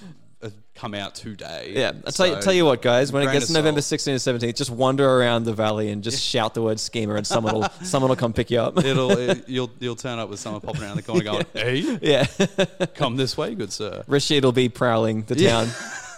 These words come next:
Speaker 2: getting people through the door. <laughs>
Speaker 1: Um, s-, so, and you, obviously, you've only released the first part of the lineup. Um,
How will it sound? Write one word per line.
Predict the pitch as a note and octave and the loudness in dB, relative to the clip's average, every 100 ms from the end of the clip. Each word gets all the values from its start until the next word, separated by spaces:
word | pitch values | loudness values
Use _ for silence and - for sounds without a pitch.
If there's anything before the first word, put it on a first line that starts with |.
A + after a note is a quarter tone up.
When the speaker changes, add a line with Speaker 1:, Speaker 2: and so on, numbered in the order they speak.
| - E3 | -14 -8
Speaker 2:
getting | - C#3 | -2 0
people | B2+ B2+ B2 | 2 2 2
through | C3+ | 2
the | A#2+ | 2
door. | B2 B2+ C3 | 2 0 -4
<laughs> | - - - | -14 -12 -6
Speaker 1:
Um, | C#3 C#3+ C#3+ | -2 0 0
s-, | D#3+ - - | -4 -10 -12
so, | C3+ - D#3 D3 C#3 - | -10 -6 -4 -4 -6 -10
and | C3 C3 - | -12 -12 -14
you, | C3 B2+ A#2 B2 A2+ - | -18 -18 -14 -14 -14 -16
obviously, | A#2 B2+ B2+ - B2 | -12 -10 -8 -6 -6
you've | A2+ | -4
only | A2+ A2+ | -6 -6
released | G#2 G#2 G#2 | -6 -6 -8
the | G2 | -12
first | - G2 G2 - | -12 -10 -8 -8
part | G2+ F#2+ | -8 -8
of | F#2+ | -10
the | |
lineup. | F#2 F2+ F#2 F#2 F2+ D#2+ - | -14 -14 -12 -12 -12 -14 -12
Um, | G2 G2 G2 G2+ G2 G2 | -10 -10 -10 -10 -12 -18